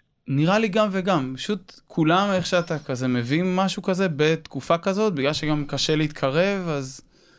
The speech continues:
טוב, אז תעשה מה שאתה צריך, אז תיקח את ה-, מה שאתה רוצה,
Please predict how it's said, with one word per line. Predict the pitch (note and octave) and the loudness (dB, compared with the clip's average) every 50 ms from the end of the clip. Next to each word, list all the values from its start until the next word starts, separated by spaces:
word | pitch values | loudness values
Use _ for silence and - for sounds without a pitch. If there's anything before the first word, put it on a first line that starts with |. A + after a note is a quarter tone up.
| _ _ _ _ _ - | _ _ _ _ _ 0
טוב, | - G#3 A3+ A3+ G3 F#3 | 2 4 4 4 2 0
אז | D#3+ - | -4 -4
תעשה | - - - - - E3+ E3+ F3 E3+ | -6 -8 -8 -4 -2 0 2 2 2
מה | E3+ E3+ F3 | 2 0 -2
שאתה | E3+ - F3+ F3 | -2 -4 -6 -6
צריך, | - - E3 F3 F#3+ G#3+ G#3 G#3 G#3 F3 D#3+ D3 - C#3+ | -4 -2 -2 0 0 0 0 0 0 -2 -2 -2 -4 -6
אז | C#3 C#3 C#3 | -6 -6 -6
תיקח | - C3+ - - D3+ F3 D#3+ - - | -12 -10 -4 -2 -2 -2 -2 -6 -8
את | - | -4
ה-, | E3+ D#3+ D#3+ D#3 D#3 D#3 D#3 D#3 D#3 D3+ D#3 | -2 0 0 0 0 0 -2 -2 -4 -4 -4
מה | E3 E3 | -6 -6
שאתה | - - F3+ E3+ E3 E3 E3 D#3+ D#3+ D#3 D#3 D#3 D3+ D3 | -6 -2 -2 0 0 0 0 0 0 0 0 -2 -2 -2
רוצה, | D3 C#3 - - G3 | -4 -6 0 0 2